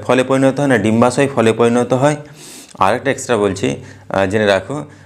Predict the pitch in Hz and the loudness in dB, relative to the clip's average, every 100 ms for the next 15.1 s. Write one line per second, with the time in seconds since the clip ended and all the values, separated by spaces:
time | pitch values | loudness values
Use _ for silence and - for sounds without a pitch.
0 | - 98 95 101 101 110 117 113 123 90 | -6 -2 0 0 -4 0 0 0 -2 2
1 | 117 120 131 131 101 98 104 123 131 131 | 2 4 2 0 -4 0 2 2 4 4
2 | 110 131 143 143 - - - 101 95 101 | 2 2 2 0 -6 -8 -2 0 0 0
3 | 98 120 120 98 104 101 101 98 90 131 | 0 0 0 0 0 2 2 0 0 -2
4 | 139 - 104 92 92 127 127 90 - - | -6 -4 -4 -2 0 -2 0 -2 -2 -14
5 | - - - - - 131 139 113 104 - | -20 -20 -20 -4 -2 2 0 0 -2 0
6 | 120 101 120 135 143 143 139 120 101 104 | -2 2 2 2 2 2 2 2 2 0
7 | 113 123 117 123 117 101 127 - 117 113 | 0 -4 -4 0 2 4 2 0 0 2
8 | 113 113 104 101 101 87 - - - - | 2 2 0 0 2 2 -2 -12 -20 -20
9 | - _ _ _ - 117 117 117 127 123 | -20 _ _ _ -4 -4 -4 0 2 2
10 | 139 135 110 - 120 - - - 101 101 | 0 0 -2 0 -2 -4 -4 -2 0 0
11 | 98 95 95 98 143 - - - - 110 | 0 0 0 -2 -4 -6 -18 -20 -6 0
12 | 90 85 - - _ _ - - - - | 2 2 -4 -20 _ _ -20 -20 -20 -18
13 | - - 98 - 113 113 131 131 127 143 | -10 -6 -4 -2 0 0 -2 -2 -2 -4
14 | - 110 110 110 110 101 101 95 90 90 | -2 -2 -2 -2 -2 0 0 2 0 -2